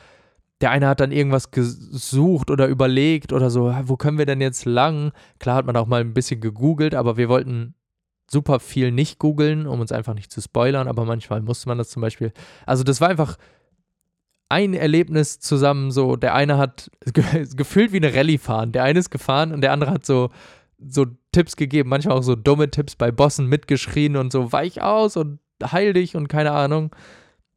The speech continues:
Also es war einfach mega geil, es hat einfach mega, mega Bock gemacht. Ähm,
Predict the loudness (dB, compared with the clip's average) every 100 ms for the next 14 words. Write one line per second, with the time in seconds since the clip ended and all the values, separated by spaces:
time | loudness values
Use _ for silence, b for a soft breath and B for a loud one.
0 | _ -2 0 2 2 2 0 0 0 0
1 | 0 0 0 0 -2 -2 -2 -2 -2 0
2 | -2 -2 -2 -2 -4 -4 -4 -4 -6 -12
3 | _ _ _ _ _ _ _ _ _ _
4 | _ -14 -2 -2 -2 -6